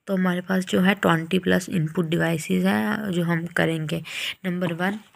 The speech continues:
जॉयस्टिक, जॉयस्टिक जो है गेमिंग पर्पस के लिए इंपॉर्टेंट है। लाइट पेन, लेज़र टेक्नोलॉजी,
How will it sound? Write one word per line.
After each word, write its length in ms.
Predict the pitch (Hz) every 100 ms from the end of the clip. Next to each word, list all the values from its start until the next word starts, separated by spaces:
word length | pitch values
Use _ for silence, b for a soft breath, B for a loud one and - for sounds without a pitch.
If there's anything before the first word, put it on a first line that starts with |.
| B B B -
जॉयस्टिक, 680 | 170 165 160 156 - 175 - -
जॉयस्टिक 500 | 175 180 - - - -
जो 100 | 185
है 120 | 190
गेमिंग 360 | 151 160 170
पर्पस 440 | 170 185 - 202 -
के 120 | 214
लिए 200 | 202 208
इंपॉर्टेंट 540 | 196 196 202 208 202
है। 120 | 214 208 B B -
लाइट 260 | 175 165 165
पेन, 400 | - 185 180 196
लेज़र 320 | 175 185 202
टेक्नोलॉजी, 720 | 196 190 175 175 175 180 208